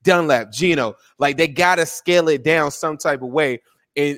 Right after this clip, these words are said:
and if you notice, if you added, let's say you added an overall ninety-nine player to the team, it would drastically improve the, the overall team by, like, two points or so, right?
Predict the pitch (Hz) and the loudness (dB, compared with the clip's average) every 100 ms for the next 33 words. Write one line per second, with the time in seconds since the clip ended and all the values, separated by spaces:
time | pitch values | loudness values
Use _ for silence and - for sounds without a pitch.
0 | - 160 160 143 156 180 170 147 156 151 | -4 -2 -2 -2 0 4 4 2 -6 -6
1 | 196 180 185 170 165 180 190 202 170 156 | 0 2 4 2 2 2 0 0 -2 0
2 | 165 160 143 139 151 143 151 143 135 147 | 0 0 -2 0 0 0 0 0 0 -4
3 | 139 139 127 110 156 135 117 - 110 - | -4 -4 -6 -6 -4 -4 -6 -8 -10 -8
4 | 147 107 104 _ _ - 165 151 110 135 | -10 -10 -16 _ _ 0 2 2 0 4
5 | 160 156 - 139 139 123 - 156 123 120 | 4 2 -4 -2 0 0 0 -2 -2 -6
6 | _ 139 147 147 135 127 120 170 151 127 | _ -2 0 0 0 -2 -4 -6 -4 -2
7 | 120 117 107 - 143 - 135 110 113 107 | -2 -2 -8 -12 -14 -8 -8 -8 -12 -12
8 | 110 95 95 127 | -10 -8 -4 -4